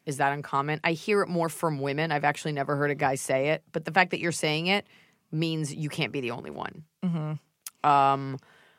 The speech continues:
Speaker 1: I think that men tend to be selfish in bed. Not always. I'm
Speaker 2: Mm-hmm.
Speaker 1: married to a very giving lover.
Speaker 2: <laughs>
Speaker 1: I know. It's like sometimes I'm like, "It's too giving. Stop."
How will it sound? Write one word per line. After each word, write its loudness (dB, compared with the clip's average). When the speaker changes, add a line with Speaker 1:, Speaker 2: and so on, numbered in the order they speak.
Speaker 1:
I 4
think 0
that 4
men 0
tend -2
to -2
be -2
selfish 2
in -2
bed. 4
Not 6
always. 6
I'm 6
Speaker 2:
Mm-hmm. 2
Speaker 1:
married 6
to 6
a 6
very 6
giving 2
lover. 8
Speaker 2:
<laughs> -12
Speaker 1:
I 2
know. 2
It's -4
like -2
sometimes -2
I'm -6
like, -2
"It's -10
too -2
giving. -4
Stop." -8